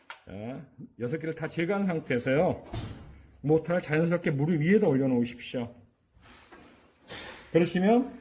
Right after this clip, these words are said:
이게 홀 센서입니다. 이 홀 센서를 제거를 하기 위해서는 먼저 홀 센서에 연결된 이 커넥터를 눌러가지고 빼줍니다. 그리고 홀 센서를 잡고 있는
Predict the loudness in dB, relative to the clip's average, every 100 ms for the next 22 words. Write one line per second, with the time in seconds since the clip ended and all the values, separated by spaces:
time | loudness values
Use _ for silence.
0 | -8 -4 -2 -4 2 2 2 -4 -2 0
1 | -2 -2 -10 -14 _ _ -4 -2 -2 -2
2 | 0 0 2 2 4 2 2 0 -2 0
3 | 0 -2 -8 -20 -18 -8 -2 0 2 0
4 | -2 -14 -20 _ 4 4 4 2 0 0
5 | 2 2 4 2 2 -2 0 0 0 -2
6 | -6 -8 -8 -16 -10 0 0 0 -6 -20
7 | _ _ _ -2 4 6 6 4 2 0
8 | -2 -14 -20 -20 -12 -4 -4 -4 -10 -8
9 | 0 2 2 2 2 -2 -8 -16 _ _
10 | _ -20 -20 -20 -20 -20 _ -6 -2 0
11 | 0 0 -6 -12 -14 -20 -20 -20 _ _
12 | 4 4 6 4 4 2 4 2 -2 -12
13 | _ _ -14 -10 -2 0 4 4 4 0